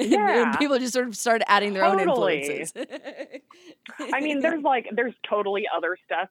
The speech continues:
Speaker 2: in between, like,
Speaker 1: Oh,
Speaker 2: Yuzu
Speaker 1: totally. <laughs>
Speaker 2: and, um, Juki Poo and the guys in the seventeen hundreds, basically. Like, uh, the Tarot de Marseille was in-,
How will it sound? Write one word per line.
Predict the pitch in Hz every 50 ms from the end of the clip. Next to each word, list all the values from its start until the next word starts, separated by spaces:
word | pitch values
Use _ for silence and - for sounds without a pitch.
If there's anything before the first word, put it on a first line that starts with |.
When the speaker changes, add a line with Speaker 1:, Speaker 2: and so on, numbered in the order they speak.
| _ -
Speaker 2:
in | - 175 180 180 180
between, | 170 180 175 175 - - 170 165 151 160 160 165 185 185 185
like, | 165 165 151 160 -
Speaker 1:
Oh, | 403 - - -
Speaker 2:
Yuzu | -
Speaker 1:
totally. | 269 240 185 156 - 185 170 165 156 160 - - - - 277 349 - - 294 - 311 - - 254 285
<laughs> | -
Speaker 2:
and, | 220 196 185 180 175 175 175 180 175 170 180 202 180
um, | 147 - 180 180 175 165 151 147 151 151 160 160 165 - _ _ _ _ _ _ _ -
Juki | 254 247 208 220 214
Poo | - 233 208
and | 196 190
the | 185 170
guys | 175 160 165 170
in | 165 147
the | 139 -
seventeen | - 151 139 139 - - 143 147
hundreds, | 139 135 131 143 170 160 -
basically. | 170 170 160 - 180 - - 185 185 185 180 - _ _ -
Like, | 165 170 151 156 160 -
uh, | 175 165 147 139 147 151 147 - - -
the | 185
Tarot | 180 - 185 170 175 175
de | 156 147 151
Marseille | 151 147 151 - - 185 165 135 123 127
was | 147 147 147 147 147 139
in-, | 156 156